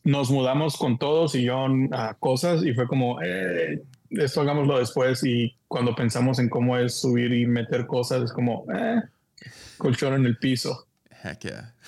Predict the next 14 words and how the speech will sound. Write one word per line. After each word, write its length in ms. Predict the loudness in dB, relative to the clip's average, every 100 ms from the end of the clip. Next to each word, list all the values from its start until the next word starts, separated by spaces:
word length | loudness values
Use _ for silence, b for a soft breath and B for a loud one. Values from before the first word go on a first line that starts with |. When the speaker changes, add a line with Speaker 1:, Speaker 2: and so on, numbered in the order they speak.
| B -12
Speaker 2:
<laughs> 140 | -10 -16 -20 -20 _ _ -20 -20 _ _ _ B B B B B
No, 120 | -6
Speaker 1:
Como 240 | 0 0 2
Speaker 2:
sí, 80 | 0
Speaker 1:
soltero 360 | 0 0 2
Speaker 2:
sí. 40 | 2
Speaker 1:
veinteañero. 720 | 0 0 0 0 0 -4 -6 -14 -14
Speaker 2:
<laughs> 800 | -12 -12 -16 -16 -16 -16 -18 -20 _ _ _ _ _ _ -20 B B B B -12
No, 260 | -8 -8
pues 160 | -10 -12
chido, 260 | -8 -8 -6
disfruta 480 | -10 -8 -8 -8
tu 140 | -8 -8
vista 500 | -8 -8 -8 -8